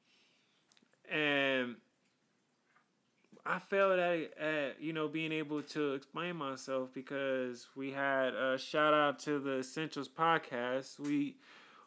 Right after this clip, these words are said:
we filmed the episode, Just the Homies, 'cause we're making, um, Jew a third guest. And, um, I thought he was gonna be, well, we said that he was gonna be a guest, and he ended up not,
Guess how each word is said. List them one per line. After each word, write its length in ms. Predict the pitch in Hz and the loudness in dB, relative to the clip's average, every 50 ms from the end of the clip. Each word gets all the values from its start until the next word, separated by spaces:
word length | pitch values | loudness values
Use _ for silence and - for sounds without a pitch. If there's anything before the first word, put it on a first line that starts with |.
| _ - | _ -4
we 120 | 170 202 | -4 -2
filmed 400 | 196 - 202 202 196 196 190 180 | -2 0 0 2 2 2 2 2
the 100 | 175 180 | 2 2
episode, 540 | 208 208 185 180 - 202 196 190 190 185 180 | 2 2 0 -2 0 4 4 6 6 4 4
Just 220 | 185 190 190 190 | 2 0 0 0
the 80 | - 180 | -2 0
Homies, 440 | 175 196 196 196 185 185 185 180 - | 0 2 2 2 0 0 -2 -2 -2
'cause 240 | - 180 175 165 156 | -2 -2 -2 0 0
we're 160 | 160 175 175 | -2 -2 -2
making, 520 | 165 170 170 170 156 - - 160 156 151 143 | -2 -2 -2 -4 -4 -6 -6 -6 -6 -6 -4
um, 880 | 110 127 151 156 151 147 143 139 135 135 135 135 131 127 120 110 113 120 | -4 -2 0 2 2 2 2 2 0 -2 -4 -6 -8 -8 -10 -12 -14 -10
Jew 360 | 120 - 147 147 139 139 135 | -6 -2 0 2 2 2 0
a 160 | 131 127 120 | 0 -2 -4
third 540 | 117 - _ - 147 143 139 135 135 127 123 | -8 -10 _ -4 -2 0 0 0 -2 -4 -4
guest. 640 | - 143 139 135 131 131 131 131 - - - - _ _ _ - _ - | -2 0 2 2 2 2 0 -4 -12 -16 -18 -20 _ _ _ -20 _ -14
And, 340 | - 131 131 131 131 131 131 | -10 -8 -6 -4 -4 -4 -2
um, 580 | 131 127 127 123 123 123 120 120 120 117 104 - | -2 -2 -2 -2 -4 -4 -4 -6 -8 -10 -10 -10
I 80 | 123 139 | -8 -4
thought 240 | - 175 175 175 | 0 2 2 4
he 100 | 170 170 | 4 2
was 140 | 165 160 151 | 2 0 0
gonna 220 | - 175 170 165 156 | -2 -2 0 0 0
be, 580 | 143 160 165 165 160 160 151 147 143 127 - _ - - - - - - - _ _ - - - _ _ _ _ _ - | -2 -2 -2 -2 0 0 0 -2 -2 -6 -10 _ -20 -20 -20 -20 -20 -20 -20 _ _ -20 -20 -20 _ _ _ _ _ 2
well, 220 | 160 175 175 160 | 4 4 6 6
we 360 | 151 190 202 196 185 156 - - | 4 4 4 4 2 0 -4 -12
said 380 | - - - 220 226 220 202 180 | -10 -2 2 4 4 6 6 4
that 120 | 180 170 | 2 2
he 120 | 170 180 | 2 2
was 120 | 180 165 147 | 2 2 2
gonna 220 | 165 170 156 147 | 2 2 2 2
be 160 | 139 143 135 | 2 2 2
a 80 | 127 117 | 0 0
guest, 720 | 110 113 123 131 127 120 113 110 - - - - - - - | -2 0 2 2 2 2 2 -2 -4 -10 -14 -16 -18 -16 -10
and 420 | - 131 127 127 123 120 120 120 117 | -6 -4 -2 -2 -2 -2 -4 -4 -6
he 140 | 127 135 | -4 -4
ended 200 | 135 131 123 120 | -2 -2 -2 -2
up 140 | 123 110 92 | -2 -4 -4
not, 540 | 92 110 117 123 123 127 123 120 120 104 | -6 -10 -8 -4 -2 0 0 0 -2 -4